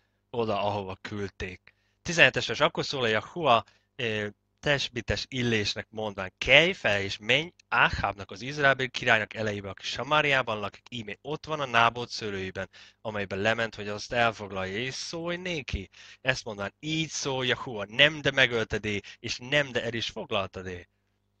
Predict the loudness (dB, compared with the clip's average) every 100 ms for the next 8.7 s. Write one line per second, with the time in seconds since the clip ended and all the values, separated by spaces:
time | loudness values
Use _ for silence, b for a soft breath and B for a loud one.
0 | _ -4 -2 -2 0 0 -2 -6 -4 0
1 | 0 -2 -2 2 2 -2 -8 -10 _ -10
2 | -2 0 0 -2 -4 -4 -4 -4 2 2
3 | 2 -6 _ _ _ -4 -2 -6 2 4
4 | 6 4 -2 0 0 0 -4 -6 -6 4
5 | 6 6 2 -4 -2 -2 -6 _ 0 4
6 | 4 2 -2 0 0 -2 -10 -12 -4 -4
7 | -2 -6 -6 -8 -8 -8 -8 B B B
8 | B _ _ -4 -2 -4